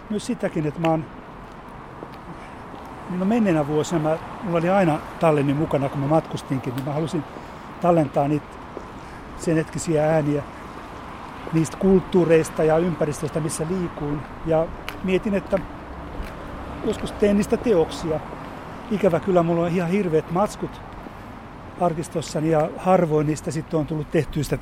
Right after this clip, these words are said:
niitä teoksia. Tai aina sitten kun joku uusi idea tulee, niin sitten mä lähden äänittämään sitä varten. Mutta, mutta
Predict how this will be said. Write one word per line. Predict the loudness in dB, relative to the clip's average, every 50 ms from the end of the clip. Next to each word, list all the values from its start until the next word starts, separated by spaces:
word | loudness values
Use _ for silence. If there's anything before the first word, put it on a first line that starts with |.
| -2
niitä | -2 0 0 0
teoksia. | 0 2 4 4 4 4 2 0 -2 0
Tai | 2 4 4
aina | 4 4 2
sitten | 0 -2 -2
kun | 0 2 2
joku | 2 0 0 0 0
uusi | 0 0 -2 -4 -4
idea | -2 2 2 2
tulee, | 2 2 2 2 2
niin | 2 2
sitten | -2 -2 0
mä | 2
lähden | 2 2 0 0 -6 -8 -10 -14 -12 -6 -2 0
äänittämään | 2 2 2 0 -4 -2 0 0 0 0
sitä | 0 -2 -4 -2 -2
varten. | -2 -6 -6 -8 -10 -10
Mutta, | -10 -12 -12 -12 -12 -12 -14 -18 -16 -16 -16 -16 -16 -16 -16 -16 -16 -16 -18 -18 -18 -18 -16 -12 -8
mutta | -8 -8 -8 -8